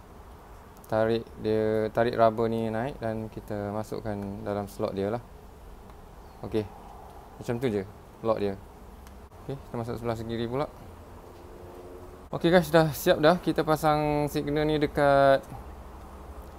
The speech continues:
dekat perumah dia ni, ah, dekat apa, ah, dia punya mat guard ni kan.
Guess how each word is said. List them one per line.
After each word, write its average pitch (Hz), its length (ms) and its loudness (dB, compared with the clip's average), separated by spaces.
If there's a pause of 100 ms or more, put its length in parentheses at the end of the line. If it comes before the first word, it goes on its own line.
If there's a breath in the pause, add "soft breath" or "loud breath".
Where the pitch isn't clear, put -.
dekat 139 480 2
perumah 143 400 6
dia 143 240 6
ni, 143 240 2
ah, 123 160 2
dekat 123 480 4 (400)
apa, 120 260 0 (3000)
ah, 117 480 0
dia 113 80 -2
punya 113 240 -2
mat 113 160 0
guard 123 240 6
ni 131 80 0
kan. 131 160 2